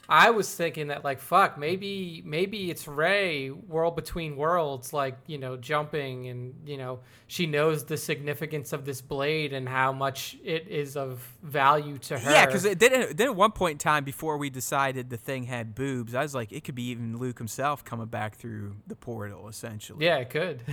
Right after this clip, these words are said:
Speaker 1: <laughs> It could have been. It, it, like, the World Between World open, opens up, like, endless possibilities to who that character could be, but I think it's really cool that they do kind of res-, like, respect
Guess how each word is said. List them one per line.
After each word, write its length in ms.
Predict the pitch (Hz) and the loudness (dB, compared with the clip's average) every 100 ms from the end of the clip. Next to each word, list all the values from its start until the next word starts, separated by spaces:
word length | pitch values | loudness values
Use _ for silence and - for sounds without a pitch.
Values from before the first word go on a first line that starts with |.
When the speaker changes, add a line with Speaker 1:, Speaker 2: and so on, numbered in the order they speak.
| - | -6
Speaker 1:
<laughs> 420 | 208 151 170 165 - - - - | -2 -2 -4 -8 -14 -20 -10 -8
It 100 | 147 | 0
could 140 | 180 | 2
have 140 | 170 139 | 2 2
been. 160 | 196 | 2
It, 200 | 165 175 | 2 0
it, 240 | 185 202 185 | -4 -4 -2
like, 200 | 165 160 | 0 2
the 80 | |
World 280 | 156 196 240 | 4 4 4
Between 320 | 208 - 190 | 2 -2 -2
World 280 | 156 185 190 | 2 4 4
open, 400 | 160 160 - 185 - | 4 0 -4 -10 -6
opens 360 | 190 180 175 151 | -2 0 -2 2
up, 200 | 156 151 | 2 2
like, 280 | 147 135 127 - - _ _ _ _ _ - | -2 -2 -4 -14 -20 _ _ _ _ _ 0
endless 400 | 190 196 190 190 | 2 4 2 4
possibilities 800 | 170 165 170 156 160 156 143 | 6 6 4 0 2 0 -4
to 100 | - | -6
who 100 | 151 | -2
that 160 | 147 135 | 0 0
character 320 | 160 147 131 143 | 0 -2 -4 -8
could 160 | 139 | -6
be, 100 | 143 151 | -4 -2
but 120 | 143 | 0
I 80 | 139 | -2
think 160 | 165 | -2
it's 160 | 156 123 | -4 -2
really 220 | 160 147 | -2 -2
cool 280 | - 151 156 | -2 -4 -2
that 160 | 147 135 | -2 -4
they 120 | 143 | -4
do 300 | 131 135 147 | -6 -6 -8
kind 360 | 139 151 139 135 | -8 -6 -4 -4
of 220 | 131 120 - - - - - _ _ 165 | -8 -10 -16 -20 -20 -20 -20 _ _ -10
res-, 320 | 147 147 - | -4 -4 -4
like, 280 | 202 151 - - | -2 -2 -2 -8
respect 920 | 165 151 - - - 175 170 - - | -4 -2 -2 -2 6 8 6 0 -20